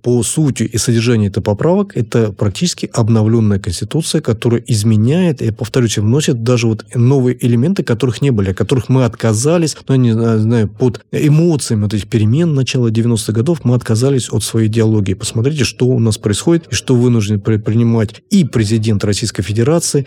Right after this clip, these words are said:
и наши, а, властные органы, чтобы наша молодёжь, наши дети всё-таки впитывали какое-то идеологическое начало, какой-то, даже я так не постесняюсь, тот же патриотизм за нашу родину и, а, не перенимали те ценности, которые сегодня, а, ну,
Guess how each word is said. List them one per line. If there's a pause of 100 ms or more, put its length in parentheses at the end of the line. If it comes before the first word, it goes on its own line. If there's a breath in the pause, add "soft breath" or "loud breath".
и
наши,
а,
властные
органы,
чтобы
наша
молодёжь,
наши
дети (240 loud breath)
всё-таки
впитывали
какое-то
идеологическое
начало,
какой-то,
даже
я
так
не
постесняюсь,
тот
же
патриотизм (220 loud breath)
за
нашу
родину (100)
и,
а,
не
перенимали
те
ценности,
которые
сегодня,
а,
ну,